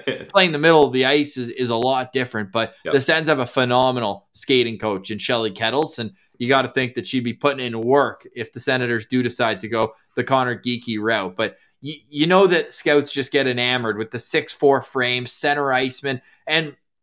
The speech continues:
Speaker 2: call me crazy, but when I watched this kid play live, I, I saw him six times this year, I think I went to, once in the playoffs, and I see a bit of Evgeny Malkin in his game. Like, he, I know he,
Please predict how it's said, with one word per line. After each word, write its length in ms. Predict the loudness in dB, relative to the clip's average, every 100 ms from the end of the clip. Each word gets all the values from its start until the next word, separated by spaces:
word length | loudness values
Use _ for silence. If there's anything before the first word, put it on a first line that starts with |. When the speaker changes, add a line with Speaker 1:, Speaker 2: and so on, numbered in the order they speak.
| _ _ _ _ _ _
Speaker 2:
call 240 | 4 4
me 140 | 4
crazy, 480 | 0 2 4 2 -2
but 240 | -2 -2 0
when 160 | 2
I 100 | 2
watched 320 | 2 2 0
this 140 | -4 -2
kid 240 | 0 0
play 180 | 2 2
live, 480 | 2 2 2 0 -4
I, 360 | -4 -2 0
I 20 | -2
saw 280 | 0 0 0
him 240 | -4 -12 -16
six 540 | -14 -12 -2 -2 0
times 320 | 0 2 0
this 180 | -4 -4
year, 120 | -2
I 80 | -2
think 180 | -4 -2
I 60 |
went 260 | 0 0 2
to, 220 | 2 2 0 _ _
once 320 | 0 0 -2
in 80 | -6
the 80 | -6
playoffs, 640 | -2 -2 0 0 -2 -4
and 180 | -6 -6 _ _ _ _ _ _ _ _ _
I 120 | -4
see 260 | -4 2 2
a 60 |
bit 180 | 6 4
of 80 | 6
Evgeny 420 | 4 4 0 2
Malkin 380 | 2 2 0 -4
in 100 | -4
his 140 | -6
game. 380 | -2 -2 -2 -10 _
Like, 240 | -4 -2
he, 140 | -6 -2
I 100 | 2
know 160 | 4 2
he, 300 | 0 -8